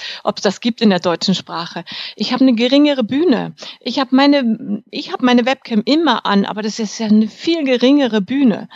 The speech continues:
Das heißt, ich kann mich nicht zehn Minuten vor meinen Teilnehmern hinstellen und denen eine lustige Geschichte erzählen, die zum Seminarthema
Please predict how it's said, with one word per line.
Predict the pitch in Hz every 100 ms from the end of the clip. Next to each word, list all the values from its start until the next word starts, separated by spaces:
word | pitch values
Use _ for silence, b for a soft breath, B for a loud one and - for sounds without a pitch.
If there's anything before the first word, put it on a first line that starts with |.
| B B B -
Das | 214
heißt, | 233 269 277 - B B
ich | 247 -
kann | 247 269
mich | 254
nicht | 247 349 - -
zehn | - 254 302
Minuten | 285 254 294 - 262 247 B B
vor | - 247 262
meinen | 269 233 226
Teilnehmern | 220 226 240 247 226 202
hinstellen | 196 226 359 370 - 220 233 -
und | 226 220
denen | 233 262 277
eine | - 220 233 226
lustige | 226 262 - 262 220
Geschichte | 208 - - - 330
erzählen, | 262 - 233 220
die | 220
zum | - 233 208
Seminarthema | 214 202 196 226 262 254 208